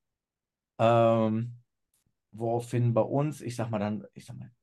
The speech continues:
gediegenere Farben Einzug gehalten hatten oder zum Teil auch dieser Contractor-Look, wie er so schön heißt, mit oliver Hose, olives Shirt.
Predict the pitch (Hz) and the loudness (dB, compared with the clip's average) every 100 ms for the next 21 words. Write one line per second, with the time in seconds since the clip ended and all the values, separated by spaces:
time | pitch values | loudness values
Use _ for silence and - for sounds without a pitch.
0 | _ _ _ _ _ _ 98 - 127 123 | _ _ _ _ _ _ -18 -6 0 4
1 | 156 190 175 170 160 160 156 151 160 160 | 4 4 4 4 2 2 4 4 4 0
2 | 131 151 143 139 139 120 123 120 117 120 | 0 -2 -4 -6 0 4 4 4 0 -2
3 | 120 127 123 113 104 104 110 - 110 113 | -2 -4 -4 -2 -4 -6 -8 -2 0 0
4 | 104 - 104 101 - - 143 175 - 147 | -4 -6 -8 -6 -2 0 0 -2 -4 -4
5 | 147 - 127 127 135 - 123 123 120 120 | -4 -2 0 2 -2 -6 -2 0 0 -4
6 | - 123 117 113 117 117 117 110 - - | -4 -4 -2 -2 -2 -4 -6 -8 -10 -10
7 | 113 110 127 113 107 120 123 117 117 113 | -8 -4 -4 -2 -2 -2 -2 -2 -2 -2
8 | 113 117 107 113 107 - 135 127 120 117 | -4 -6 -8 -8 -10 -6 0 2 4 2